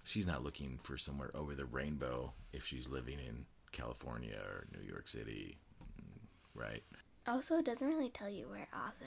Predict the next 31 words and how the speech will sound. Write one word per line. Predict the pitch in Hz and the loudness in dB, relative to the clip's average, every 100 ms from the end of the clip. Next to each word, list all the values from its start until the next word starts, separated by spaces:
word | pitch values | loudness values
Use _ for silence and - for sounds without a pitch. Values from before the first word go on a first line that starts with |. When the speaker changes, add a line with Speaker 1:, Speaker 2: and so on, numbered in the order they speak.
| - | -8
Speaker 2:
is. | - - - - - - - - - - - - - - 233 | -10 -12 -16 -20 -20 -20 -20 -20 -20 -20 -20 -20 -20 -2 2
Is | 233 | 4
it | 220 220 - - - | 4 2 -4 -20 -10
in | 226 220 - - | -4 -4 -4 -8
heaven, | 247 240 277 262 302 240 | -2 0 0 -2 -6 -6
or, | 214 | -6
like, | 208 240 - - - | -6 -8 -14 -20 -4
would | 240 220 | 2 2
it | 208 | 2
be | 214 208 | 0 0
in, | 208 | 0
like, | 208 214 | -2 -4
an | - | -4
actual, | 247 - - 247 254 - - - - - - - - - - - | -6 -6 -6 -6 -8 -12 -20 -20 -20 -20 -20 -20 -20 -20 -20 2
like, | 226 220 | 2 4
somewhere | 220 214 208 208 - - - - - - - | 4 6 4 2 -2 -10 -18 -20 -20 -20 -4
in | 214 214 220 | 2 2 2
Earth? | 170 226 269 - - - - - - - - - | 0 -2 -4 -8 -20 -20 -20 -20 -20 -20 -20 -10
Speaker 1:
Or | 76 62 | -2 0
in | 69 | 2
her | 64 | 2
head? | 67 69 80 - - - - - - - - - - | 4 6 6 2 -12 -18 -18 -18 -20 -20 -20 -16 -4
Speaker 2:
What | 226 | -2
if | 254 | -2
it's | - - | -8 -4
not | 180 - | -4 -4
fake, | - 247 - | -8 -12 -12
though? | - - - - - - - - - - - - - - - - - - - | -16 -16 -18 -16 -12 -10 -10 -14 -18 -20 -20 -20 -20 -20 -20 -20 -20 -8 0
What | 233 | 0
if, | 220 | 6
like, | 226 214 - | 6 6 2